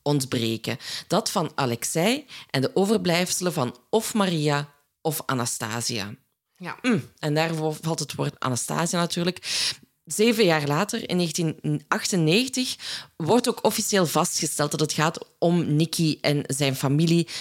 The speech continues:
Speaker 1: met dus van uitzondering Alexei en één dochter,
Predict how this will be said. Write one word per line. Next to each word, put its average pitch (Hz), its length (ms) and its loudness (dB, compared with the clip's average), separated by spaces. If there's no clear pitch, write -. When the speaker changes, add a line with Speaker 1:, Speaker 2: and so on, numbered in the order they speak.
Speaker 1:
met 175 140 2
dus 185 180 0
van 175 240 0
uitzondering 147 600 2
Alexei 131 640 2
en 151 240 0
één 147 300 2
dochter, - 680 -4